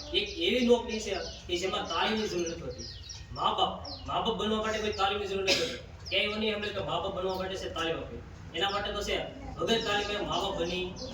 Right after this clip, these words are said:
શકો, બરોબર? અને બીજું એ કે ઘણી વાર છે કે ઘણા, અ, વાલીની ફરિયાદ હોય છે કે મારો વિ-, અ, મારું સંતાન છે એ ચોવીસ કલાક, અ, મોબાઈલનો ઉપયોગ કરે છે. ઘણા વાલીની એ ફરિયાદ હોય છે.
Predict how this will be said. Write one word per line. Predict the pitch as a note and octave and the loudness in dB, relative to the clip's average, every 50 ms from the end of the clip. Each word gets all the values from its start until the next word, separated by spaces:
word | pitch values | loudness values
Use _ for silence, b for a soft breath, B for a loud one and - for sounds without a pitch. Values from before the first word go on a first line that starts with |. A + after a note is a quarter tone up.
| - - - | -8 -4 -2
શકો, | F#3+ F#3 - - - - - - - | -2 -2 -2 -4 -6 -8 -10 -10 -6
બરોબર? | - E3 F#3+ F#3+ F#3+ F#3+ - - - - - - - - - - | -4 -2 0 0 -2 -2 -6 -8 -10 -10 -10 -10 -10 -8 -6 -2
અને | F3+ G3 A3 A3 A3 A3 A3 - - - - | 0 2 4 4 4 2 0 -2 -4 -4 -4
બીજું | F3+ G#3 A3 A3 A3+ | -4 -2 0 2 2
એ | G3+ E3+ - - | 2 2 0 -2
કે | - F3 E3+ D3 | -6 -6 -6 -4
ઘણી | D3 D#3+ F3+ G#3 | -2 -2 0 0
વાર | G#3 G#3+ A3 - | 2 2 2 0
છે | - - F#3 E3+ - - - - - - - | 0 0 -2 -2 -2 -4 -8 -10 -12 -10 -6
કે | - F3 E3 | -4 -2 0
ઘણા, | - - - G3+ G3+ | 0 2 4 4 4
અ, | G#3 G3+ D4+ G#3 - - - - - - - - C3 C3 C#3 C3+ - | 4 4 2 0 -4 -6 -8 -10 -10 -10 -10 -10 -8 -8 -8 -6 -4
વાલીની | C3 - - - G3+ G3+ G3+ F#3+ | -2 0 0 0 -2 -2 -4 -6
ફરિયાદ | - F#3 G#3 G3 F#3 | -4 -2 -2 -2 -2
હોય | D3+ D3+ D3 | -2 -4 -6
છે | D3 D3 D3+ D3+ - - - - | -6 -6 -8 -8 -10 -10 -10 -10
કે | - D#3+ | -8 -6
મારો | D#3+ C3+ - E3 F3+ F#3 F#3 | -4 0 0 2 2 2 2
વિ-, | F3 F3 E3 | 0 -2 -2
અ, | D3 D3+ D4 - - - D#4 | -4 -4 -4 -4 -2 -2 -2
મારું | - - F3+ F#3 F#3 | 0 0 0 0 -2
સંતાન | - - - - F#3 F3+ | -2 -4 -4 -2 -2 -4
છે | F3 - F#3 E3 - - - - - - - - - | -2 -2 -4 -4 -4 -6 -8 -10 -12 -12 -10 -6 -2
એ | D#3 E3+ F3 E3 | 0 0 0 -2
ચોવીસ | E3+ E3 E3+ F#3+ F#3+ - - - | -2 -2 -2 0 0 -2 -2 -4
કલાક, | E3+ D#3+ E3 F3 E3+ E3+ - - - - - - F#3 - - - - - - | -2 0 0 0 0 -2 -4 -8 -10 -12 -12 -10 -10 -10 -10 -10 -12 -10 -8
અ, | C#3 C#3 C#3 C#3 | -6 -6 -4 -4
મોબાઈલનો | C3+ C3+ D3 E3+ F#3 F#3 G3 F3+ E3 | -4 -4 -2 -2 0 2 2 2 2
ઉપયોગ | - - C3 B2 A#2 - | 0 -2 -4 -8 -8 -8
કરે | B2 B2 | -8 -8
છે. | B2+ B2+ - - - - - - | -8 -10 -10 -10 -10 -10 -8 0
ઘણા | - - G3+ G3+ | 4 6 6 6
વાલીની | G3 G3 G3 G3 F#3+ | 6 2 2 2 2
એ | F#3+ F#3 | 2 0
ફરિયાદ | F3+ - - E3 E3 | 0 2 0 0 0
હોય | C#3+ C3+ | -2 -6
છે. | C3+ C3+ B2+ | -8 -8 -10